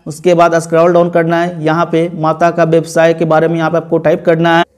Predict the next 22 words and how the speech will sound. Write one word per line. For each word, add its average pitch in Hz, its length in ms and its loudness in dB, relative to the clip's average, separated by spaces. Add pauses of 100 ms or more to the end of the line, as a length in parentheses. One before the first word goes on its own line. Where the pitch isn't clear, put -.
(400)
इस 254 220 2
बॉक्स 220 320 4
में 208 260 0 (140)
विवाह 196 440 2
के 208 160 0
समय 190 340 0
माता 185 400 0
पिता 180 300 0
की 185 160 0 (100)
आयु 175 220 4
को 190 80 -8
यहाँ 175 240 0
पे 180 140 -2
टाइप 175 280 -2
करना 170 320 0
है। 175 160 0 (360)
इस 233 180 -2
बॉक्स 196 300 4
में 208 140 -2
टाइप 190 260 0
करना 185 340 0
है 190 180 -2